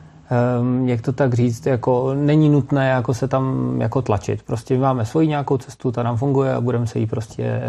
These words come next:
budeme se jí prostě držet. Nicméně teďko mi říkal, teď jsme dodělali, nedávno jsem se devadesátku, jako ten čumák,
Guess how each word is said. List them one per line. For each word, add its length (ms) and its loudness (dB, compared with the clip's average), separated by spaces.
budeme 280 -2
se 100 -4
jí 60 -2
prostě 280 -4
držet. 340 0
Nicméně 340 4
teďko 320 2
mi 160 4
říkal, 520 2
teď 140 0
jsme 180 0
dodělali, 420 4
nedávno 320 2
jsem 180 -2
se 120 -2
devadesátku, 720 2
jako 240 0
ten 220 -2
čumák, 480 -2